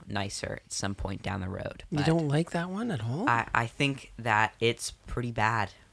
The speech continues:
Speaker 1: Yeah, it doesn't really give you good options for. I, I, I, I was,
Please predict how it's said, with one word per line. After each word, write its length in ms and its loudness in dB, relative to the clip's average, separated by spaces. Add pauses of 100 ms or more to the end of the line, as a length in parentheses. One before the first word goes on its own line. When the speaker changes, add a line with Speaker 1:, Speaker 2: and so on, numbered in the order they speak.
(200)
Speaker 1:
Yeah, 320 0
it 160 -2
doesn't 320 2
really 220 2
give 220 2
you 120 0
good 320 4
options 640 0
for. 400 0 (380)
I, 60 8
I, 120 10
I, 600 2
I 20 2
was, 420 -2